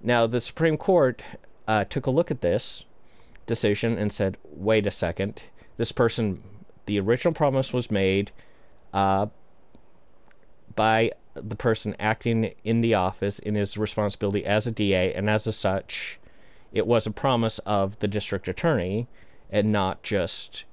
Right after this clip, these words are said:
the district attorney's office and not just the individual district attorney in question. As such, the new district attorney couldn't go back on the promise that the previous district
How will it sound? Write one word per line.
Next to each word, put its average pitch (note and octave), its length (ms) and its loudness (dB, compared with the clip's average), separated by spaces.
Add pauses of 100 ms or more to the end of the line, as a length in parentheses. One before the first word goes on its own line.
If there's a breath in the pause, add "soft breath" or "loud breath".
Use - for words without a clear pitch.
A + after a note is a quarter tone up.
(140)
the G#2 80 -2
district A#2 360 0
attorney's G2+ 600 0
office G#2 640 -2 (400 soft breath)
and G#2+ 120 4
not A2 260 2
just - 600 -2
the G#2 200 -2
individual G#2+ 600 2
district F#2+ 400 -4
attorney F2+ 540 -2
in G2 100 -4
question. - 440 -2 (640 soft breath)
As A2+ 180 2
such, G#2+ 300 0
the A2 80 -2
new A2 160 4
district G#2 380 -2
attorney G2 540 0
couldn't A#2 320 0
go G#2+ 140 2
back F#2+ 380 0
on G2+ 120 0
the G2+ 60 -2
promise G2 420 0
that G#2 60 -4
the G2 80 -8
previous G2+ 420 -2
district - 400 -6